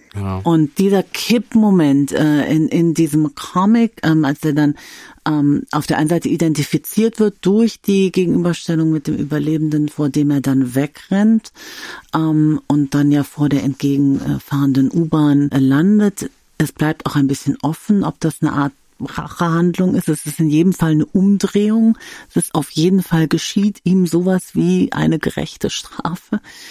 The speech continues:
Speaker 2: äh, weil klar ist, dass er K-Z-Kommandant ist und das geschieht ihm in der Gegenüberstellung mit dem, mit dem, äh, Überlebenden, äh, äh, des Lagers, den er vorher gedemütigt hat. Und auch das wird erzählt. Also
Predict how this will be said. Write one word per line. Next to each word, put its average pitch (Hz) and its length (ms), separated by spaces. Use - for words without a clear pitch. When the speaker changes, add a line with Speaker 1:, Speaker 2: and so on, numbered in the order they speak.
Speaker 2:
äh, - 80
weil 147 440
klar 160 420
ist, - 160
dass 170 140
er 170 120
K-Z-Kommandant 170 1400
ist 165 140
und 160 120
das - 140
geschieht - 400
ihm 180 120
in 175 160
der 165 120
Gegenüberstellung 160 920
mit 151 200
dem, 147 180
mit - 460
dem, 147 420
äh, 147 340
Überlebenden, 156 880
äh, 143 580
äh, 135 40
des 131 280
Lagers, 135 500
den 151 160
er 147 100
vorher 147 340
gedemütigt 147 560
hat. 151 140
Und 151 80
auch - 100
das - 280
wird 147 280
erzählt. 156 640
Also 160 260